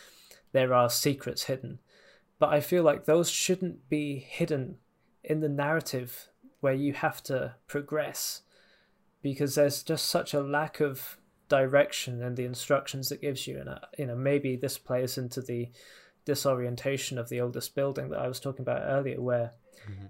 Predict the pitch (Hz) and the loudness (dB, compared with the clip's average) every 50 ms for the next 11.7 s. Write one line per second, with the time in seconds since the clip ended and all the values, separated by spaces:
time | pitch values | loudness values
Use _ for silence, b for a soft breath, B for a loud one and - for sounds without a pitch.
0 | B - 135 135 - - 139 135 135 135 - - 135 117 120 127 127 - - - | B -6 -6 -6 0 2 2 4 4 4 2 0 -2 -4 -4 -6 -4 -4 -4 -6
1 | - - - 131 123 127 127 127 127 123 123 - - - - _ _ _ - - | -6 -2 0 0 0 0 0 -4 -6 -6 -8 -10 -12 -14 -16 _ _ _ -12 -8
2 | 131 123 123 - 135 131 127 123 120 127 127 123 120 120 117 120 - - 127 127 | -8 -8 -6 -4 -2 -2 -2 -2 -2 -4 -4 -4 -6 -8 -10 -10 -4 -2 -2 -2
3 | 127 123 123 - - - - - b b b b b b b b b 135 127 123 | -2 -4 -4 -6 -6 -6 -8 -12 b b b b b b b b b -6 -6 -4
4 | 120 135 131 127 - - 131 127 - - 127 127 127 - - - 135 127 131 135 | 0 0 0 0 2 -2 -4 -4 0 0 2 2 2 -2 -2 0 2 2 4 2
5 | 135 135 127 - - 135 131 131 131 131 - - - - 143 156 156 131 117 - | 2 2 -2 -2 0 2 2 2 2 0 -2 -4 0 2 2 4 2 0 -2 -8
6 | - - _ _ _ _ _ _ _ _ _ _ _ _ _ _ _ _ _ _ | -12 -14 _ _ _ _ _ _ _ _ _ _ _ _ _ _ _ _ _ _
7 | _ _ _ _ - - 123 120 117 113 117 117 117 123 120 139 135 135 139 - | _ _ _ _ -6 -4 0 0 0 0 2 0 0 0 2 2 0 0 0 -4
8 | - - 120 123 143 143 - 131 131 147 143 151 151 143 - - - - - b | -4 -2 -2 -2 -2 -4 -6 -6 0 2 2 2 2 0 -4 -6 -6 -8 -10 b
9 | b b b b b b b b b - - 139 131 - - 147 151 151 - 156 | b b b b b b b b b 4 4 4 4 4 6 6 6 6 6 0
10 | - - - - 135 139 156 165 165 156 151 151 147 - 160 156 156 - 156 147 | -4 -4 -2 2 6 6 6 6 4 2 2 0 -4 -2 0 0 0 2 2 -2
11 | 143 - - 151 147 151 160 165 160 156 147 160 185 | -2 0 2 4 4 4 2 2 -2 -4 -6 -10 -12